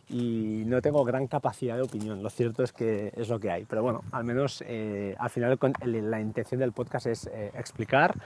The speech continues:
y dar contenido y contenido y contenido. Podcast de opinión hay muchos y mejores y buenísimos, con miles y miles de descargas, con lo cual, pues no, no es mi campo. Pues muchas gracias, Ultrafoto.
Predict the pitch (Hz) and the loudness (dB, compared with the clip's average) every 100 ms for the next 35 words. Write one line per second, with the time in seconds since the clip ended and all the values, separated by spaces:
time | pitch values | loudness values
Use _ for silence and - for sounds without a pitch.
0 | - - - 120 123 117 139 123 120 127 | -12 -14 -6 -2 0 4 4 4 2 2
1 | 165 147 117 110 104 131 151 104 - 101 | 2 2 -2 -2 -4 -2 -2 -2 -6 -10
2 | 95 117 - - - 131 - 131 120 113 | -10 -12 -20 -20 2 2 6 4 4 2
3 | 120 139 143 110 127 - 165 185 - 120 | 2 2 2 2 0 6 6 6 -2 -6
4 | 107 - 123 123 151 123 98 110 139 - | -4 -6 -2 2 2 2 -2 -4 -2 0
5 | 170 190 214 - - - - - 104 117 | 2 2 0 -8 -20 -16 -8 -2 0 4
6 | 147 147 120 127 123 131 117 117 117 - | 4 4 2 0 2 0 0 -2 0 2
7 | 143 156 147 123 104 113 131 131 110 98 | 4 4 2 -2 0 0 0 -2 -6 -8
8 | - 95 95 - 131 123 113 87 85 - | -4 -4 -4 0 2 2 0 -4 -8 -16
9 | - - - - - 139 131 160 156 156 | -16 -16 -16 -16 6 8 10 12 12 12
10 | 147 143 139 156 160 226 | 8 6 8 8 6 4